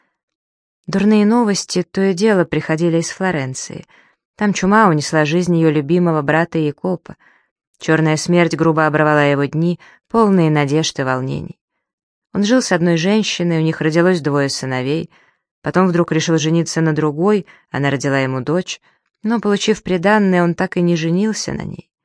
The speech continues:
Теперь, когда с него спроса уже не было,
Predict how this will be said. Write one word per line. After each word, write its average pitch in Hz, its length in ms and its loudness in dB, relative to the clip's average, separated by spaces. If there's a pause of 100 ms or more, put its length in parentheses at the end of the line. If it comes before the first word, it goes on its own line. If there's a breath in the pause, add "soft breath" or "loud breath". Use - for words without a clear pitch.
(760)
Теперь, 170 280 0
когда 160 260 2
с - 100 -4
него 156 160 0
спроса 151 480 -4
уже 143 200 -4
не 180 160 0
было, 175 260 -2